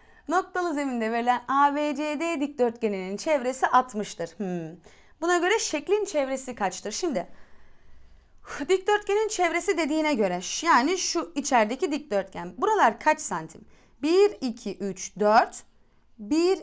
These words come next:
iki, üç, dört, beş, altı. Hocam burası altı, burası dört. E, çevre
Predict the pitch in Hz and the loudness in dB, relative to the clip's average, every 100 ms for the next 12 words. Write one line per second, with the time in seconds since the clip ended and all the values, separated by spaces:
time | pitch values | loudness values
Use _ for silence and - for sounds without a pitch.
0 | - 269 - 226 220 277 269 - - 208 | -2 -2 -2 -6 -2 0 0 -2 -10 0
1 | 247 220 202 - - _ - 262 349 427 | 4 4 2 -10 -20 _ -2 2 2 0
2 | - 269 247 220 214 185 220 294 311 302 | 2 8 8 8 2 -6 -2 -2 -2 -4
3 | - 240 247 247 269 269 220 233 262 - | 0 2 2 0 -6 -4 -2 0 0 -2
4 | - _ _ _ - - 240 233 247 320 | -14 _ _ _ -10 -4 -2 0 4 4
5 | 320 | 4